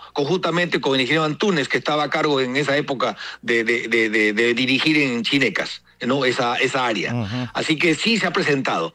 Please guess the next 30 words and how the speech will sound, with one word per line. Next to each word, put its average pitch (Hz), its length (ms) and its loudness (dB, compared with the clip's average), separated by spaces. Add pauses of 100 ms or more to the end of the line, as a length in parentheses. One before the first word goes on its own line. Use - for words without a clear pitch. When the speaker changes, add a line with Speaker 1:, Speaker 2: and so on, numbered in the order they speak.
Speaker 1:
Se 160 160 0
les 151 160 2
ha - 20 2
advertido 214 580 2
con 147 160 -2
muchísima 190 800 -2
anticipación, 208 600 0 (160)
con 196 240 2
documentos, 160 680 -2 (140)
¿no? 156 180 -8
Y 196 200 2
había 185 380 0 (140)
soluciones. 165 840 0 (260)
Hoy 165 180 4
en 170 80 0
día 175 280 2 (300)
asumiremos 135 960 -2 (140)
las 110 160 0
pérdidas, 151 500 2
las 110 120 -2
consecuencias 131 680 -2 (160)
de 127 140 2
no 120 80 2
haber 123 160 2
hecho 131 200 0
caso. 139 320 -2 (220)
Pero 151 380 0 (420)
lamento 117 460 0
decirles, 131 560 2
amigo 117 440 0